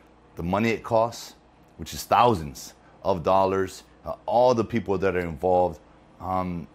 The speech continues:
there's so much that goes into making this the event that it, that it is every time it's ran. Number one,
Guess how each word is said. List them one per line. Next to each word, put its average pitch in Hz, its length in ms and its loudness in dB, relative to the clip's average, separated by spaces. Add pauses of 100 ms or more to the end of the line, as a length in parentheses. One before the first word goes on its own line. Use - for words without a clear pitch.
(120)
there's 101 180 -2
so 131 300 0
much 127 320 -2
that 98 180 -4
goes 101 300 0
into 107 260 -6
making 95 480 -6
this 95 420 -2 (760)
the 101 120 2
event 95 300 0
that 92 160 0
it, 92 120 -4
that 92 140 0
it 95 80 2
is 85 240 0
every 95 220 -4
time 95 180 -4
it's 82 160 -10
ran. 82 260 -4
Number 107 220 0
one, 131 460 2